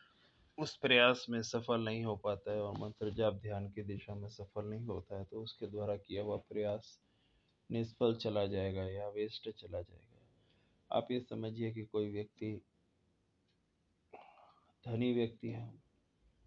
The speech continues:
धनी व्यक्ति यानी भौतिक जगत में जिसको धनी कहते हैं, वो धनी व्यक्ति हो,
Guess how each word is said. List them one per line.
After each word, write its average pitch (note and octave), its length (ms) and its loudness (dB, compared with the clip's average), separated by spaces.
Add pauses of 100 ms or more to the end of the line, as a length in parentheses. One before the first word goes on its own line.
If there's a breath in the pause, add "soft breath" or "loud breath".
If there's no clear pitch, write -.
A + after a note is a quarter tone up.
(140)
धनी A#2 280 2
व्यक्ति A#2 440 0
यानी A2 200 -2
भौतिक A2 420 -2
जगत G#2+ 340 -2
में G#2 80 -6
जिसको G#2 280 -8
धनी G2+ 320 -4
कहते G2 320 -6
हैं, G#2 80 -6
वो G2 60 -6
धनी G2+ 300 -6
व्यक्ति G#2 380 -10
हो, G2+ 140 -12